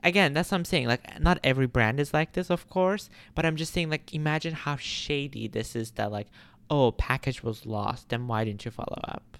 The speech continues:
Like, what happened to your email? Is there something going on with your email?" Like, <laughs> or you're just un-, disorganized? I have no idea.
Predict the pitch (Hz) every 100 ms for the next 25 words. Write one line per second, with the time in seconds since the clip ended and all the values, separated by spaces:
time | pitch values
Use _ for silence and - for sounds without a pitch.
0 | - 110 - - 120 120 117 120 - -
1 | - - - - - - - 131 117 110
2 | 107 113 120 127 127 135 139 - - 151
3 | 147 156 160 - - - - - - -
4 | - - 165 - - - 160 156 139 135
5 | 135 117 120 135 131 127 120 127 135 143
6 | 156 - _ - - 117 113 107 - -